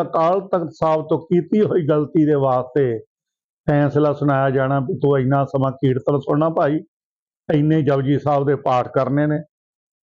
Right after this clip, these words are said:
ਤੇ ਜੇ ਕਿਸੇ ਤੋਂ ਗਲਤੀ ਹੋ ਜਾਵੇ ਤਾਂ ਪੰਜ ਪਿਆਰਿਆਂ ਦੇ ਪੇਸ਼ ਵੀ ਹੋਵੇ, ਤੇ ਪੰਜ ਪਿਆਰੇ ਅੰਮ੍ਰਿਤ ਛਕਾਉਣ ਤੋਂ ਪਹਿਲੋਂ ਵੀ ਉਹਨੂੰ ਕਹਿੰਦੇ ਵੀ ਇੰਨਾ ਤੂੰ ਨੇਤਰੇਮ ਕਰੀ, ਇੰਨਾ ਪਾਠ ਕਰੀ, ਇੰਨੇ ਸਿੱਖਾਂ ਦੇ ਜੋੜੇ ਝਾੜੀਏ ਇੰਨੇ ਦਿਨ।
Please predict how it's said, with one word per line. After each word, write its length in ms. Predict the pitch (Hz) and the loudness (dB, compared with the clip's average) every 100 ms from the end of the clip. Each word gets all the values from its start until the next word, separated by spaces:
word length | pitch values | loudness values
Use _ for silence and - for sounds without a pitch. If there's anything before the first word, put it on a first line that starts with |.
| _ _ _ _ - | _ _ _ _ 0
ਤੇ 120 | 147 | 2
ਜੇ 200 | 139 147 | 2 0
ਕਿਸੇ 320 | 170 143 151 | -2 -2 0
ਤੋਂ 100 | 151 | 0
ਗਲਤੀ 400 | 123 135 127 165 | 0 -2 0 0
ਹੋ 200 | 160 147 | 2 0
ਜਾਵੇ 240 | 143 143 147 | 0 0 0
ਤਾਂ 160 | 147 | -4
ਪੰਜ 320 | - 143 143 | -2 -2 -2
ਪਿਆਰਿਆਂ 480 | 160 165 156 151 160 | -2 0 0 0 0
ਦੇ 100 | 160 | -2
ਪੇਸ਼ 400 | 156 170 170 180 - | -2 0 2 0 0
ਵੀ 80 | 208 | 0
ਹੋਵੇ, 580 | 165 143 127 151 135 143 - _ _ _ _ - | 2 0 0 0 0 -2 -8 _ _ _ _ -4
ਤੇ 80 | 143 | -2
ਪੰਜ 340 | 147 143 135 | -2 -2 -2
ਪਿਆਰੇ 300 | 127 143 147 | 0 0 0
ਅੰਮ੍ਰਿਤ 260 | 139 147 - | 0 -4 -6
ਛਕਾਉਣ 420 | - 143 139 139 | -4 -2 -2 -2
ਤੋਂ 200 | 143 131 | -2 0
ਪਹਿਲੋਂ 380 | 151 160 170 156 | 0 0 2 2
ਵੀ 60 | |
ਉਹਨੂੰ 140 | 147 135 | 2 2
ਕਹਿੰਦੇ 300 | 139 135 143 | 0 0 0
ਵੀ 220 | 139 135 | 0 0
ਇੰਨਾ 220 | 131 135 | 0 0
ਤੂੰ 180 | 131 127 | 0 0
ਨੇਤਰੇਮ 460 | 123 123 131 135 | 0 0 0 0
ਕਰੀ, 340 | 127 139 139 151 _ _ _ _ _ | 0 0 0 -4 _ _ _ _ _
ਇੰਨਾ 260 | 143 143 143 | 0 2 0
ਪਾਠ 340 | 139 135 135 | 0 0 0
ਕਰੀ, 320 | 131 143 139 139 | 0 0 2 0
ਇੰਨੇ 280 | 131 135 | 0 0
ਸਿੱਖਾਂ 340 | 127 135 - 131 | -2 -4 -2 -2
ਦੇ 80 | 135 | 0
ਜੋੜੇ 360 | 127 127 139 | 0 0 0
ਝਾੜੀਏ 380 | 131 143 135 139 | 0 0 2 0
ਇੰਨੇ 220 | 131 135 | 2 0
ਦਿਨ। 240 | 131 139 | 0 -2